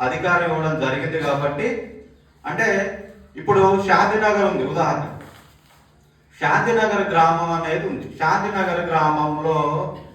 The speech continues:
ఒక ఇరవై ముప్పై కుటుంబాలు, ఆదివాసీ కుటుంబాలు ఉన్నాయనుకుందాం. ఈ ఆదివాసీ కుటుంబాలకు ఒక రోడ్డు కావాలన్నా, లేదా ఒక కరెంటు కావాలన్నా, లేదా ఒక, ఆ,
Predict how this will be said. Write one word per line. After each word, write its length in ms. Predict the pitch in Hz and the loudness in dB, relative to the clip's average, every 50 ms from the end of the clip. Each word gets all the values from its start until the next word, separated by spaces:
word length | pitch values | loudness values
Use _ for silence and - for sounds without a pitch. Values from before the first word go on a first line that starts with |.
| - - | -12 -8
ఒక 160 | 143 147 147 | -6 -4 -2
ఇరవై 420 | 170 165 160 165 165 170 170 170 170 | 0 0 -2 -2 -2 -4 -2 -2 -2
ముప్పై 600 | 165 165 160 156 151 165 160 156 151 151 151 - | -2 -2 -6 -6 -2 0 0 0 0 -2 -4 -6
కుటుంబాలు, 460 | 143 135 165 170 170 165 156 151 151 | -8 -8 -8 -8 -4 -2 -2 0 0
ఆదివాసీ 600 | 143 139 139 - - 147 143 143 139 143 - - | 2 2 0 0 -2 -4 -4 -4 -6 -6 -8 -10
కుటుంబాలు 420 | 135 131 131 131 131 127 127 - 160 | -10 -10 -8 -6 -4 -2 -2 -2 -2
ఉన్నాయనుకుందాం. 640 | 147 135 135 127 120 117 - - 95 90 90 - - - - - - _ - | -4 -4 -6 -8 -8 -10 -12 -14 -16 -16 -18 -18 -20 -20 -20 -20 -20 _ -16
ఈ 120 | - - 170 | -8 0 4
ఆదివాసీ 600 | - - - 202 202 208 208 208 208 202 196 180 | 4 4 4 4 2 0 0 0 0 -2 -4 -4
కుటుంబాలకు 680 | 175 185 180 170 165 160 160 160 156 151 151 151 151 | -4 -4 -4 -2 0 0 2 2 0 -2 -2 -2 -2
ఒక 200 | 151 147 135 123 | -2 -2 -2 -2
రోడ్డు 260 | 123 147 160 151 165 - | 0 0 0 0 0 -2
కావాలన్నా, 960 | 165 160 139 135 135 135 131 123 123 117 117 120 - 131 131 - - - - - - - - - 123 | -2 0 2 2 2 2 2 0 0 -2 -4 -4 -6 -6 -6 -6 -8 -8 -12 -16 -18 -20 -20 -14 -6
లేదా 340 | 123 151 175 - 180 180 - | -2 0 0 0 2 2 2
ఒక 160 | - 170 - | 0 0 0
కరెంటు 560 | 160 156 - 143 143 - 175 180 - 185 - | -2 -2 0 0 0 0 0 -2 -2 -2 -2
కావాలన్నా, 920 | - - - 135 135 127 127 131 123 113 - 110 107 113 123 - - - - - - - | 0 0 0 0 0 0 0 0 0 -2 -4 -6 -6 -6 -6 -6 -8 -10 -12 -16 -16 -8
లేదా 320 | 120 131 160 190 196 208 202 | -2 2 2 4 4 4 6
ఒక, 260 | 190 175 170 - - - 131 - - - - - - - - - - - - - | 6 4 4 4 4 4 4 4 4 2 0 -4 -6 -10 -14 -16 -20 -16 -10 -8
ఆ, 160 | 151 131 131 | -6 -6 -6